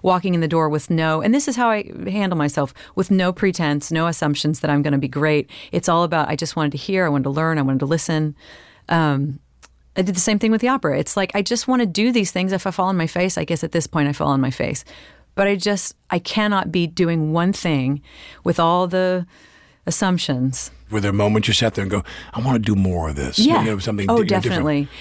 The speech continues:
Speaker 1: And I've just
Speaker 2: What's a,
Speaker 1: been
Speaker 2: what's a part you wanna do now? What's a piece? You, I'm sure there are several, but what's an example of one you're dying to do?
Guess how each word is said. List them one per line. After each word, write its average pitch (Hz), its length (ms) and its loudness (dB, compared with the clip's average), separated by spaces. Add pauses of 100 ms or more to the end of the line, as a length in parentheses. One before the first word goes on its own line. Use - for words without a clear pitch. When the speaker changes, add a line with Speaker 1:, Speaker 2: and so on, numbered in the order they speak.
(160)
Speaker 1:
And 220 160 2
I've 220 120 0
just 214 120 2
Speaker 2:
What's 131 120 0
a, - 40 2
Speaker 1:
been 202 80 2
Speaker 2:
what's 131 120 2
a 127 60 0
part 123 220 0
you 110 100 -2
wanna 110 160 -2
do 107 280 0
now? 113 280 0
What's 98 200 -4
a 104 40 -6
piece? 117 260 -2
You, 117 320 0
I'm 110 140 4
sure 120 160 2
there 104 100 0
are 98 60 0
several, 135 300 0
but 98 160 -2
what's 110 160 0
an 113 80 0
example 107 340 -2
of 95 60 -6
one 98 100 0
you're 95 100 -4
dying 92 260 -2
to 85 80 -6
do? 85 280 -4